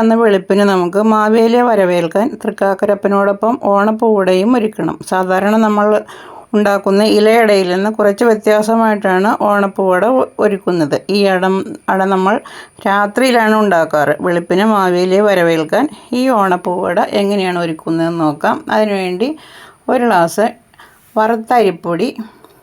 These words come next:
ഒരു ബൗളിലേക്ക് ഇട്ട് കൊടുത്തിട്ടുണ്ട്. ഇത് ഇടിയപ്പത്തിൻ്റെ പൊടിയാണ്, വളരെ നൈസായ ഇടിയപ്പത്തിൻ്റെ പൊടി. അപ്പോൾ അതിലേക്ക് നമുക്ക് തിളച്ച വെള്ളം ഒഴിച്ച് കൊടുക്കണം. അപ്പോഴേ നമ്മുടെ ഈ മാവ് നല്ല സോഫ്റ്റ് ആയിട്ടിരിക്കുകയുള്ളൂ.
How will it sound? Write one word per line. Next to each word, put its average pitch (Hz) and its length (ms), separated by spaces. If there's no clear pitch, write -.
ഒരു 220 180
ബൗളിലേക്ക് 180 640
ഇട്ട് - 140
കൊടുത്തിട്ടുണ്ട്. 160 580
ഇത് 208 100
ഇടിയപ്പത്തിൻ്റെ 196 760
പൊടിയാണ്, 165 400
വളരെ 190 260
നൈസായ 196 560
ഇടിയപ്പത്തിൻ്റെ 165 720
പൊടി. 147 200
അപ്പോൾ - 160
അതിലേക്ക് 196 400
നമുക്ക് 175 220
തിളച്ച 214 380
വെള്ളം 220 200
ഒഴിച്ച് 165 260
കൊടുക്കണം. - 360
അപ്പോഴേ 220 300
നമ്മുടെ 190 280
ഈ - 20
മാവ് 196 300
നല്ല 202 160
സോഫ്റ്റ് 208 400
ആയിട്ടിരിക്കുകയുള്ളൂ. 147 640